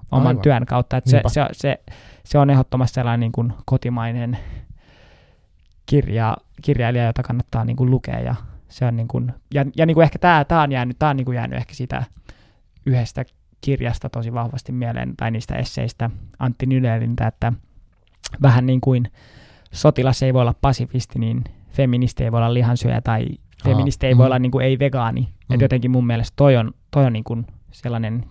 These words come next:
Speaker 1: että tiedätkö, kun joistain kirjoista se yksi pointti,
Speaker 2: Aivan.
Speaker 1: niin mun mielestä
Speaker 2: Mm.
Speaker 1: toi pointti on tosi hy-, hyvä.
Speaker 2: Mm, mm.
Speaker 1: Ja niin kuin, et, et miten, tai koska feminismi on tietysti, kyse on tasa-arvosta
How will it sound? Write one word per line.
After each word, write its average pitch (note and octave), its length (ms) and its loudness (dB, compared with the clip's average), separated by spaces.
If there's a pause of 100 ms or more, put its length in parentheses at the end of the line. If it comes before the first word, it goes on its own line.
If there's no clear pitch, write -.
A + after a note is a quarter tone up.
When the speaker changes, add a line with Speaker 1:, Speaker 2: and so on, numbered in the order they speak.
(120)
Speaker 1:
että - 100 -10
tiedätkö, B2 220 -6
kun B2+ 100 -2
joistain B2 320 0
kirjoista A#2+ 440 -2
se A#2+ 80 -4
yksi B2+ 300 -2
pointti, A#2 400 0
Speaker 2:
Aivan. A2 260 2 (240)
Speaker 1:
niin B2 100 0
mun C3 140 2
mielestä A#2 260 0
Speaker 2:
Mm. A2 40 4
Speaker 1:
toi C3+ 160 4
pointti A#2+ 320 -2
on B2 140 -2
tosi B2 360 2
hy-, - 220 -6
hyvä. C3 220 4 (440)
Speaker 2:
Mm, B2 60 -2
mm. A#2+ 200 -4
Speaker 1:
Ja A#2+ 240 0 (100)
niin A#2+ 220 -2
kuin, B2 300 -2 (220)
et, A2+ 180 -4 (520)
et B2 120 -4 (320)
miten, C3+ 480 0 (180)
tai C3 140 0
koska B2+ 200 -4
feminismi B2+ 520 -2
on C3 120 2
tietysti, B2 540 -6
kyse B2 260 -2
on A#2 200 -4 (800)
tasa-arvosta A#2 880 0